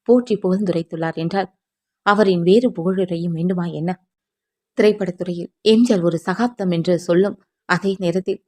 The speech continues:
அரசியலிலும் யாராலும் யூகிக்க முடியாத அதிசய மனிதராக விளங்கியவர். திரைப்படங்களின்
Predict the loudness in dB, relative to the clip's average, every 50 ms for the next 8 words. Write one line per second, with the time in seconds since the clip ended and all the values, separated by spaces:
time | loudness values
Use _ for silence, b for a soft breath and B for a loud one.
0 | _ _ _ _ _ _ _ -2 0 0 0 0 0 2 2 2 2 2 0 0
1 | -2 -2 -4 -4 -4 -4 -4 -4 -4 -4 -4 -2 -2 -2 -2 -2 -4 -8 -6 -6
2 | -8 -6 -6 -4 -4 -4 -4 -6 -10 -12 _ _ _ _ _ _ _ _ -4 -2
3 | -2 -2 -2 0 0 0 0 0 -2 -4 -4 -6 -8 -10 -8 -8 -8 -8 -6 -6
4 | -4 -4 -4 -4 -6 -8 -12 _ _ _ _ _ _ _ _ _ _ _ _ 0
5 | 0 0 0 0 -2 -2 0 0 0 0 -2 -4